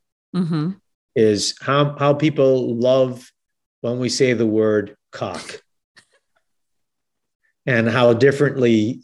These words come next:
Speaker 2: each narrator says it in those
Speaker 1: Yes.
Speaker 2: particular types of scenes. I think that, that how that na-, how you, your narrator says the word cock tells you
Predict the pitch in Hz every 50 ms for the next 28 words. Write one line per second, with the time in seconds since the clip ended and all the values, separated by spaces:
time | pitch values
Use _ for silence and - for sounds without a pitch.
0 | - - 147 135 131 - - 139 127 127 127 127 123 117 110 104 98 - - 135
1 | 117 113 101 101 90 69 - - _ _ _ - 165 131 117 - 117 113 110 -
2 | 135 110 - 120 113 _ - - 107 - 123 113 104 - - 101 - - - 104
3 | 82 73 - - - - - _ - - - - _ - 127 123 123 143 135 117
4 | 107 107 139 156 170 170 - - _ _ _ _ _ _ _ - 139 135 143 156
5 | 147 - - 139 170 196 202 175 151 175 170 147 160 160 151 131 131 156 175 196
6 | 196 180 165 170 160 151 147 139 147 151 147 139 143 139 139 139 135 135 127 123
7 | 117 117 113 - - - - 139 147 151 147 147 156 131 120 127 127 123 120 123
8 | - - - 123 120 123 123 120 123 - _ _ _ _ _ _ _ _ _ -
9 | - 135 131 131 - - 135 127